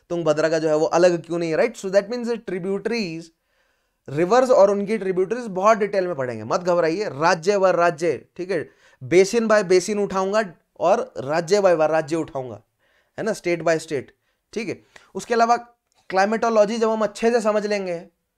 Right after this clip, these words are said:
कॉन्सेप्ट को, तो हम इंडिया पर अप्लाई करेंगे, इंडिया के पूरे क्लाइमेट को अच्छे से समझेंगे। और यहां से हमें हिस्ट्री समझने में भी मदद आएगी, मैंने पिछले ही टॉपिक में बताया था, है ना, हिस्ट्री ऑप्शनल का जो मैंने टॉपिक लिया है,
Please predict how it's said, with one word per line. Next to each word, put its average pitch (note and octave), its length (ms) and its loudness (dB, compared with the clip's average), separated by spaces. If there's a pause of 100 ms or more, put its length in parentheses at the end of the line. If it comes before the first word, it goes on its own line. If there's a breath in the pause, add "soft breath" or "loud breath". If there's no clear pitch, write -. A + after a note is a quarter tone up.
(600)
कॉन्सेप्ट F3 420 -4
को, E3 480 -6
तो F#3 100 -2
हम F#3 180 -2
इंडिया F#3+ 280 2
पर G3 140 4
अप्लाई F3+ 320 4
करेंगे, F#3+ 320 -2
इंडिया F3+ 240 0
के F#3+ 80 -2
पूरे F3+ 280 -6
क्लाइमेट F3 360 -2
को E3 80 0
अच्छे D#3+ 220 -2
से - 40 -14
समझेंगे। A#2+ 360 -12 (1700)
और E3+ 120 0
यहां E3 360 0
से A#3 120 0
हमें G#3 200 0
हिस्ट्री F#3 380 -4
समझने G3+ 400 0
में F#3+ 120 -4
भी G#3+ 100 -6
मदद F#3 320 -2
आएगी, F3+ 200 0
मैंने F3+ 160 -4
पिछले F#3 300 -4
ही F#3+ 80 2
टॉपिक F3 300 -2
में E3+ 100 -4
बताया D3 240 0
था, C3 160 -8 (840)
है E3 60 -2
ना, A#3 60 0
हिस्ट्री E3 320 -2
ऑप्शनल F3+ 260 -2
का F3+ 80 0
जो F3+ 100 -2
मैंने F3 160 -2
टॉपिक E3 320 -2
लिया D#3 220 0
है, G#3 240 -2